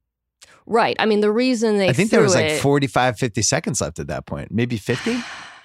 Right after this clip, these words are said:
Speaker 1: So I've thought about this a lot.
Speaker 2: I, I figured you have.
Speaker 1: Um, and the reason you throw it on that down is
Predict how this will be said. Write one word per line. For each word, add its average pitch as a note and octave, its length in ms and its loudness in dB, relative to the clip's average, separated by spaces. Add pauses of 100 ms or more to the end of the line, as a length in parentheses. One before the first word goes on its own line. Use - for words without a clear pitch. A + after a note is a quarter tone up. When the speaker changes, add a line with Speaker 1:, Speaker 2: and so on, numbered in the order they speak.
(500)
Speaker 1:
So F#3 120 -2
I've F3+ 60 -2
thought F3+ 180 -2
about F#3+ 160 -4
this G3 140 -8
a - 60 -8
lot. G3+ 300 -8
Speaker 2:
I, - 160 0
I G#2 120 2
figured G2 340 -4
you D#2+ 80 -6
have. F2 160 -8 (160)
Speaker 1:
Um, F3 640 -2 (400)
and A#3 160 2
the A3 80 2
reason A#3+ 380 -2
you F#3+ 100 -2
throw A#3 320 -2
it F3+ 220 -2 (160)
on F3 180 -4
that E3+ 160 -6
down G3 340 -4
is - 280 -8